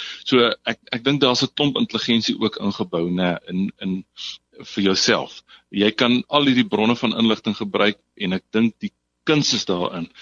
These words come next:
dat jy daai, daai inligting kan omskakel na, na werkbare, ehm, aksies toe, wat dit vir jou moontlik maak om 'n, om 'n sukses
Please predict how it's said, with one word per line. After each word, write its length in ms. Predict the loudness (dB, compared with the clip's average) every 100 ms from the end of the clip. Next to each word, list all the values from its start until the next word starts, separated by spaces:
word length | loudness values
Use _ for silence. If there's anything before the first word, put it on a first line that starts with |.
| -20 -8
dat 180 | -4 0
jy 80 | 2
daai, 420 | 2 4 2 0 -10 -6
daai 340 | 0 0 0
inligting 580 | 2 2 2 0 -4 -4 -10 -4 0 2 0
kan 220 | 0 -2 -2
omskakel 920 | 0 4 4 2 2 2 2 2 0 2
na, 280 | 2 0 -4 _ -12
na 240 | -4 -2 0
werkbare, 800 | 0 0 0 -2 0 2 0 -2 -10 -20 _ _
ehm, 320 | -2 -2 -2 -2 2 2 0 0
aksies 420 | 0 0 -2 0
toe, 220 | 2 2 0 _ _ _ _ -20 _
wat 120 | -2
dit 160 | -2 0
vir 140 | 0
jou 80 | 2
moontlik 400 | 2 0 -2 -4
maak 300 | -4 -4 -4
om 180 | -6 -4
'n, 100 | -4
om 200 | -4 -4
'n 40 |
sukses 560 | -4 -6 -4 -4 -4